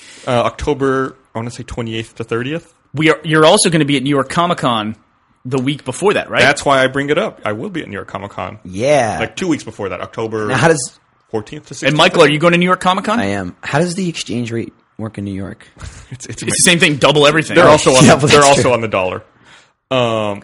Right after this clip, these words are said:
Speaker 1: yeah, Joel was supposed to go with me to New York Comic Con, but, uh, I guess he's, he's going with you to Australia and New
Speaker 2: Yes.
Speaker 1: Zealand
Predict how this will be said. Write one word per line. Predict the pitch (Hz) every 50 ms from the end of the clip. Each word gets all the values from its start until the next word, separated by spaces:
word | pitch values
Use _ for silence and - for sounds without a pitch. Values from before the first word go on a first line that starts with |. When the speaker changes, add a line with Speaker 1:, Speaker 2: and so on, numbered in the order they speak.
| - -
Speaker 1:
yeah, | 143 156 139
Joel | 120 127 131 170 185 196 151
was | 139 135
supposed | - - - -
to | 110
go | 107 101
with | 98 92
me | 98 92
to | 95
New | 101 101
York | 95 90 -
Comic | - 104 92 90 92
Con, | - 82 80 90 98 _ _
but, | 101 101 98 95 92
uh, | 92 90 90 87
I | 95 107
guess | 107 101 - -
he's, | 101 98 95 95 -
he's | - 113 104
going | 110 104 101
with | 101 98 -
you | 107 98 95 95 110 _
to | - - 101 98 98 98 98 -
Australia | 92 95 - - - 107 101 98 95 92 92 92 95 - _ _ _ _ _ _ _ _ _ _
and | 101 101
New | 98 110
Speaker 2:
Yes. | 117 120
Speaker 1:
Zealand | 117 113 107